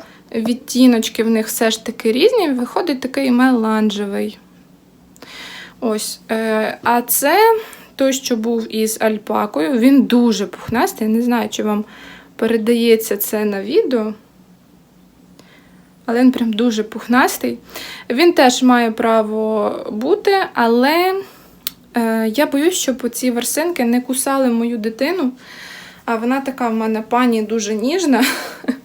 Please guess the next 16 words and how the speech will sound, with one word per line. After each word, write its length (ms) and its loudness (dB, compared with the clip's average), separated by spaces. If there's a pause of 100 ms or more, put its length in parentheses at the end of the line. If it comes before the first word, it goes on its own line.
(140)
<laughs> 720 -10
І 720 -2
боюся, 320 -4
щоб 340 -6
вона 280 0
потім 360 -2
не 100 2
виридувала. 800 0
Тому, 460 2 (520)
тому 380 -2
буду 360 0
в'язати 560 0
з 80 -4
двома 380 -2
ниточками 600 -6
мериносу. 760 -2